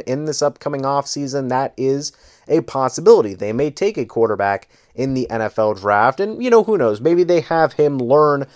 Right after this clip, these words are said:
behind Jared Goff and just roll with a situation like that. But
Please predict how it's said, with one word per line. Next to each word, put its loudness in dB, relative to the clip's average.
behind 2
Jared 2
Goff 0
and -6
just -6
roll 4
with -2
a -10
situation -6
like -14
that. -2
But 2